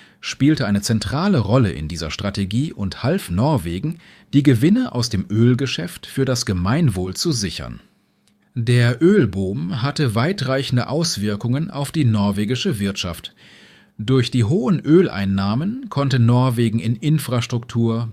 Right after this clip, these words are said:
Bildung, Gesundheitswesen und soziale Wohlfahrt investieren.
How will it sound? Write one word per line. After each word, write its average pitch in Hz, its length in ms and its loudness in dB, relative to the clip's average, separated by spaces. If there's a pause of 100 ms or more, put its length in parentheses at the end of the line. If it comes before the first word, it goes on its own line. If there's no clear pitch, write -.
Bildung, 120 680 2 (100)
Gesundheitswesen 123 1120 0 (380)
und 202 340 4
soziale 127 680 0
Wohlfahrt 117 500 0
investieren. 104 800 -4